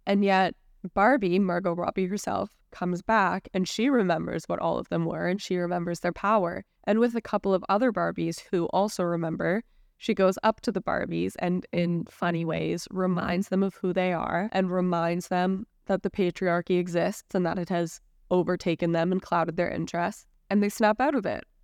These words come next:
And then the funniest thing is the way they regain their power is they make this plot to flirt with all the Kens and go on these dates with them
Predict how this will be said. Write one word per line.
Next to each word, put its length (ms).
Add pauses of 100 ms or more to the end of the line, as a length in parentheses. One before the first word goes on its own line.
(140)
And 140
then 160
the 60
funniest 520
thing 220
is 300
the 80
way 360
they 520
regain 500
their 140
power 500 (100)
is 140
they 320 (160)
make 260
this 200
plot 580 (120)
to 440
flirt 300
with 100
all 140
the 80
Kens 420
and 140
go 140
on 100
these 180
dates 300
with 120
them 400